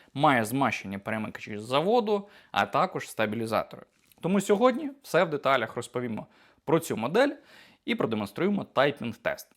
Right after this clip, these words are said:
Давайте покажу, як виглядає клавіатура на столі.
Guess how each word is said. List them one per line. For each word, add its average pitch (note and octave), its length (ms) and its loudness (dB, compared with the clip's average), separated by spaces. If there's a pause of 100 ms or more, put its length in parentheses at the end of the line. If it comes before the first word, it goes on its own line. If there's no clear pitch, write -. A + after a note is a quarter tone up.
Давайте G#3+ 280 0
покажу, G3 340 4
як D#3 160 0
виглядає C3+ 320 2
клавіатура C#3 440 -4
на B2+ 200 -2
столі. A2+ 400 -6